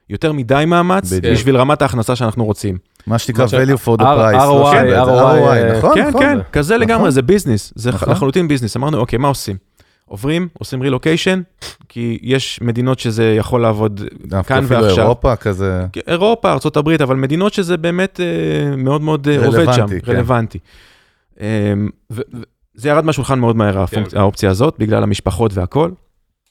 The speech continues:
Speaker 1: אז אמרנו, "אוקיי, איפה יש יצירתיות, כסף, ו-, ו-, ואת הפשן הזה, את הריגוש הזה, ואת החדשנות, ואת המקומות ה-, המגניבים? איפה רוצים סאונד כזה שהוא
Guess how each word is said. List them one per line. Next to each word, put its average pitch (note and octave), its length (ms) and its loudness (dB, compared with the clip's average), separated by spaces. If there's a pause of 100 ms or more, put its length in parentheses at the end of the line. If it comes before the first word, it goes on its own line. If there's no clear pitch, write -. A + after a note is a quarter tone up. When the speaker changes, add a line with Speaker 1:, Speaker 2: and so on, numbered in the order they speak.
(380)
Speaker 1:
אז - 80 -12
אמרנו, A#2+ 220 -2
"אוקיי, G#2 300 -2
איפה B2 240 -2
יש - 360 -2 (360)
יצירתיות, A2 760 -4 (420)
כסף, C3+ 600 -8 (600)
ו-, F#2+ 200 -6 (800)
ו-, F#2 420 -2
ואת F#2 220 -2
הפשן A2+ 320 -2
הזה, F#2 100 -4
את - 80 -10
הריגוש F#2+ 360 -2
הזה, G2 180 0
ואת F#2+ 120 -2
החדשנות, G#2+ 580 -2
ואת G2 180 0
המקומות F#2+ 680 0
ה-, G2+ 340 0
המגניבים? G2 480 -2
איפה A2 180 -4
רוצים A#2 220 -2
סאונד A#2 220 -2
כזה G#2 220 -2
שהוא G2+ 340 -4